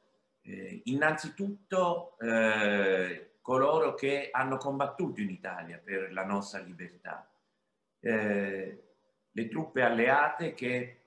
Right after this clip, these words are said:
hanno pagato con decine di migliaia di morti, eh, la campagna d'Italia e la partecipazione alla guerra contro le potenze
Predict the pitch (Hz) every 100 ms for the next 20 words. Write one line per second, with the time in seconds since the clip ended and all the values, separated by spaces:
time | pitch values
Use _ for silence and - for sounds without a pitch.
0 | _ _ _ _ _ _ _ _ 113 101
1 | 104 107 98 120 - 113 107 110 110 110
2 | 107 101 - - _ _ _ 110 110 143
3 | 139 113 117 113 120 117 113 104 120 120
4 | 101 - - - - _ _ _ _ -
5 | - _ _ _ _ _ 95 95 90 90
6 | 95 101 101 117 110 107 95 - 113 110
7 | 110 107 107 107 - _ _ _ 104 104
8 | 101 104 _ _ _ - 101 110 104 -
9 | 101 107 107 104 - 110 110 107 107 98
10 | 98 98 104 104 101 104 101 98 101 104
11 | 98 101 98 90 92 - - 87